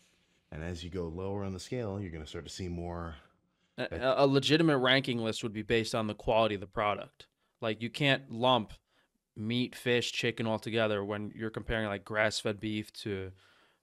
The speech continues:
Speaker 2: to white, uh, what, what's the brand? Eggland's Best Eggs. Like, it's not comparable.
Speaker 1: Vegetable proteins, soys, whatnots, wheat proteins, barley proteins, like, things along those, those lines.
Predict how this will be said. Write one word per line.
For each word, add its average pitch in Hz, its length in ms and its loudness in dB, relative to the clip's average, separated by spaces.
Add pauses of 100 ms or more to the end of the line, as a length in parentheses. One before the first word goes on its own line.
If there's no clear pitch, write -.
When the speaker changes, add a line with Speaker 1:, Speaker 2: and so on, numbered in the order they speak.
(160)
Speaker 2:
to 110 80 -10
white, 104 460 -2 (380)
uh, 92 320 -12
what, 113 220 -12
what's - 180 -12
the 110 60 -12
brand? 98 380 -16 (320)
Eggland's 113 460 -4
Best - 380 -6
Eggs. 107 340 -4
Like, - 320 -12 (420)
it's - 180 -8
not 120 160 2
comparable. 98 640 -4 (100)
Speaker 1:
Vegetable 82 360 -10
proteins, 80 840 -10
soys, 80 640 -10
whatnots, 78 640 -10 (440)
wheat 87 360 -10
proteins, 85 580 -6
barley 82 360 -6
proteins, 82 800 -10 (120)
like, 71 200 -16 (580)
things 85 200 -4
along 78 200 -6
those, 80 420 -10 (300)
those 85 200 -8
lines. 87 440 -8